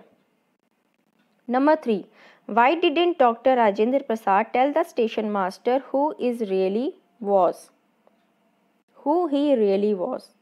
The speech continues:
तो यहाँ आप लिखेंगे, "Doctor Prasad was too shy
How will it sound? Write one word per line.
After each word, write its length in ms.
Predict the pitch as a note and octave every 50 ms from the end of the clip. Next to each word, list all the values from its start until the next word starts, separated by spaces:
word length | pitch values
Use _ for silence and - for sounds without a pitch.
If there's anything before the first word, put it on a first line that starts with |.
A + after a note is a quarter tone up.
| _ _ _ _ _ _ _ _ _ _
तो 80 | - G3
यहाँ 200 | F#3 F3+ G3 F3+
आप 120 | F3+ - F#3
लिखेंगे, 540 | F3+ F3+ - F#3 F#3 F#3 G3 G#3+ C4 G4 - _ _ _ _ _ _ _ _ _ _ _ _ _ _ _ _ -
"Doctor 580 | G3 G3 A3+ B3 B3 B3 - - _ - G4 G#4
Prasad 720 | G#4 G#4 - C4 B3 B3 - - G#3+ G3 F#3+ F#3+ G#3 A#3 A#3 - - _ - G#3
was 460 | F#3+ G3 G3+ G3+ G3 F3+ E3+ G3 B3 - - _ _ _ _ _ _ _ _ _ _ _ _ _ -
too 400 | F4 F4+ F#4 G4 G4+ G#4 A4+ G4 - - - - -
shy 460 | C#4+ A#3 G3+ F#3 F#3 F#3+ A3 D4